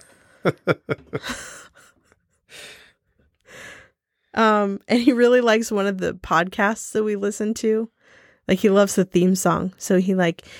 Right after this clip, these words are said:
he dances to that with his butt <laughs> as he's falling asleep.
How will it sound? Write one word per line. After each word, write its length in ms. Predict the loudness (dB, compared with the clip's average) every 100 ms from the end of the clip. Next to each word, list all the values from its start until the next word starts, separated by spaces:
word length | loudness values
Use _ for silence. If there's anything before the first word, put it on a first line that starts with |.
| -20 _
he 120 | -2
dances 500 | 2 2 2 -2 -4
to 160 | -2 -2
that 260 | -2 -2
with 200 | -4 -4
his 200 | -4 -4
butt 320 | -4 -6 -6 -6 -4 -4 -10 -18 -20
<laughs> 540 | _ _ _ -10 0
as 200 | 2 2
he's 240 | 2 2 2
falling 380 | 2 2 2
asleep. 640 | 0 -2 -2 -2 -2 -6